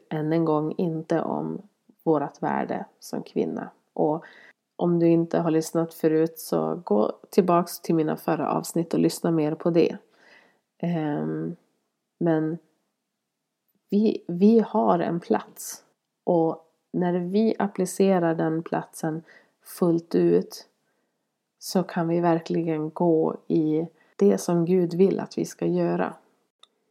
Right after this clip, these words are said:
Och vårat hem kommer att bli välsignat. Så min uppmuntran till alla er idag är att vara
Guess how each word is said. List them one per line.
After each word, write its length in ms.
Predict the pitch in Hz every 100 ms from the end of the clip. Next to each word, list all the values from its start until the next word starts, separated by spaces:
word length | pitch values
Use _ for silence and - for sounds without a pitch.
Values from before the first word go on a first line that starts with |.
| _ _
Och 140 | 240
vårat 300 | 208 185 175
hem 400 | - 180 160 160 165 _
kommer 600 | - - 190 175 160 160
att 200 | - -
bli 260 | - -
välsignat. 920 | 180 - - - - - - - - _ _ _ _ _ _ _ _ _
Så 320 | - - 208
min 220 | 202 208 202
uppmuntran 840 | 202 - 202 202 202 202 196 202
till 180 | 202 180
alla 300 | 165 170 160
er 380 | 170 170 165 185 - - - _ _ _ _ _ _ -
idag 580 | 208 190 180 247 - - _ _ _ _ _
är 560 | - 185 185 185 180 -
att 440 | 185 170 - - - _ _ _ _ _ _ _
vara 560 | 165 196 170 160 170